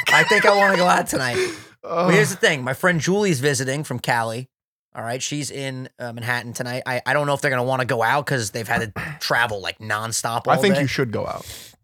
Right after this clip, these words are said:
Speaker 2: I can't. I, I have work to do.
Speaker 1: You got work to do.
Speaker 2: It's a big month.
Speaker 1: I know it's a big month.
Speaker 2: <laughs>
Speaker 1: We got seven spots.
Speaker 2: Eight.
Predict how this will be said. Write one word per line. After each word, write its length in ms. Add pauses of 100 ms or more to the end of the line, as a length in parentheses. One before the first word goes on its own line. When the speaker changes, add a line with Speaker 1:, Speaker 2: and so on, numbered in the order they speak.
(560)
Speaker 2:
I 140
can't. 180
I, 120
I 180
have 160
work 220
to 60
do. 160 (1800)
Speaker 1:
You 140
got 100
work 240
to 100
do. 60
Speaker 2:
It's 140
a 60
big 320
month. 280
Speaker 1:
I 120
know 180
it's 140
a 40
big 220
month. 340
Speaker 2:
<laughs> 60 (420)
Speaker 1:
We 80
got 160
seven 320
spots. 640
Speaker 2:
Eight. 280